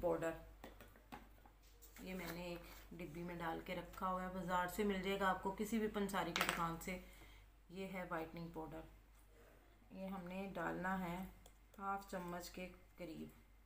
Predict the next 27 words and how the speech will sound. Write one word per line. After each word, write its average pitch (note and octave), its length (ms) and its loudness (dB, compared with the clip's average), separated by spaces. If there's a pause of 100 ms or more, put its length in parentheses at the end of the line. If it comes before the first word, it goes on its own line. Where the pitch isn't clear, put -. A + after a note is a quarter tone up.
(1400)
तो - 160 -12
ये F3+ 220 -4 (160)
थोड़ा G3 240 6
सा G3+ 320 8
एलोवेरा F#3+ 480 4
की G#3+ 180 2 (600)
thickness A3+ 440 0
है A3 120 6
तो G#3+ 120 2
मैं G3+ 120 4
इसमें G#3+ 300 2
थोड़ा G#3+ 320 4
सा G3+ 260 4
चंद F#3 340 0
कतरे F#3 340 0 (100)
पानी E3 280 2
डालती E3 420 -6
हूँ, - 100 -8 (1000)
ठीक - 220 -4
है, A3+ 200 2 (1400)
और F3+ 180 -8
इसको - 360 -4
अच्छे - 340 0
से G3 160 -2
paste E3+ 340 -6
बनाते F#3+ 360 0
हैं। G3 200 0